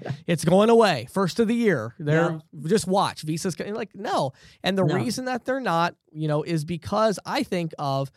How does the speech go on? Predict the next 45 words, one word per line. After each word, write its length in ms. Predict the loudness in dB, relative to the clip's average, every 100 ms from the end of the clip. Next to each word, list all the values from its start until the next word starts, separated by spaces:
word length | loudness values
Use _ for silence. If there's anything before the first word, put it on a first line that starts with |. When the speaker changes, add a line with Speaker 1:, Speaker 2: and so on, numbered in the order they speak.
| _ _ -4
Speaker 2:
the 80 |
Durbin 320 | 2 4 4 2
Amendment, 460 | 2 0 0 -4 _ _ _
but 100 | 0
I 80 | 0
think 200 | -2 -4
even 260 | -2 -2
more 440 | 0 0 2 2 0
is 200 | -4 -6
Expressions 520 | -6 -4 -4 -4 -4
Hair 180 | -4 -4
Design. 340 | -6 -8 -6
That, 200 | -4 -6 -8 -10
that 200 | -6 -2
Speaker 1:
Yeah. 80 | 0
Speaker 2:
Supreme 200 | 0 0
Court 220 | 0 0
case, 260 | -4 -6 -6
because 360 | -2 0 0
it's 200 | -2 -2
like, 320 | 0 0 0 _ _ _ _ _ -4
this 280 | 0 2
game 380 | 2 0 2 2
has 120 | 2
already 240 | 2 2 0
been 160 | -2
played 320 | -2 -2 -2 0
out 240 | 0 0
and 120 | -2 -2
they 80 |
know 240 | 0 2 2
that 160 | 0
they 120 | -2 -2
lose. 520 | -2 -4 -6 -12 -12 _ _ _ 0
Speaker 1:
Mm-hmm. 300 | 2 4 2 0 -10 -4
Speaker 2:
If 160 | 0 0
it 80 |
gets 260 | 2 2 4
Speaker 1:
Mm-hmm. 80 | 4
Speaker 2:
to 40 |
the 40 | 4
Supreme 380 | 2 2 0 0
Court, 320 | 0 0 0
they 300 | -6 -4 -2
are 160 | 0